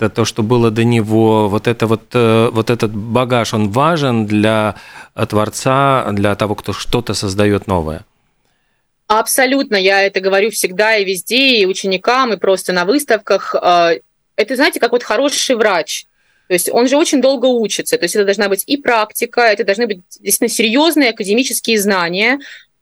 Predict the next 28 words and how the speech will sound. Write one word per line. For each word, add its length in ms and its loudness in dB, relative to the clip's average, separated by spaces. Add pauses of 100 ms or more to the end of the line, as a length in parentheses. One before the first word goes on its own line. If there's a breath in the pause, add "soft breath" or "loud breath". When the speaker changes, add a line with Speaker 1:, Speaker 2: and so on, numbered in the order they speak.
(100)
Speaker 2:
То 80 2
есть 180 -4
хороший 380 0
художник, 480 0
никогда 260 0
нельзя 220 2
начинать 280 0
с 40 -4
"Чёрного 340 0
квадрата" 400 0
Малевича. 500 0
Ты 120 -4
можешь 260 0
к 60 -2
этому 260 0
прийти, 420 0
но 160 2
сначала 420 0
всё 140 -4
начинается 460 -2
с 60 -8
пластической 560 0
анатомии, 480 0
с 100 -4
истории 380 2
искусств, 460 -2
с 60 -4
семиотики. 720 0